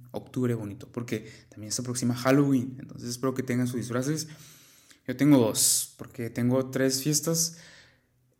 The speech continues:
Me voy a vestir, bueno, es que en el trabajo hicimos, bueno, con un coworker, hice un, bueno, ex coworker, hicimos un, quis-, quisimos ir combinados y vamos a ir de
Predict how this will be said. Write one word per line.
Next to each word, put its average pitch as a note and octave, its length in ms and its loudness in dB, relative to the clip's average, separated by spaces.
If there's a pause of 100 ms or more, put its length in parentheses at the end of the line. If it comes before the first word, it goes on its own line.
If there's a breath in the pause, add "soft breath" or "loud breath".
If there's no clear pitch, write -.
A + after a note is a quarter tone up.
(140)
Me B2+ 220 -4
voy B2+ 80 6
a C#3 60 6
vestir, D3 260 4
bueno, C3+ 220 6
es B2 80 -2
que C#3+ 100 2
en C#3+ 80 6
el C3+ 120 4
trabajo C3 580 2
hicimos, B2 480 0
bueno, A#2 220 -4
con A2 120 -8
un A#2+ 220 0
coworker, B2+ 560 -2
hice B2 260 -2
un, B2 600 -2 (200 loud breath)
bueno, A2 460 -8
ex B2 300 -2
coworker, B2 580 -2 (380 loud breath)
hicimos B2 440 -2
un, B2+ 560 -2
quis-, A2+ 160 -14
quisimos B2 340 -2
ir B2 260 -6
combinados A#2+ 560 0
y A#2 40 -8
vamos A2+ 300 -8
a A2+ 40 -8
ir A2+ 60 -8
de A2 680 -12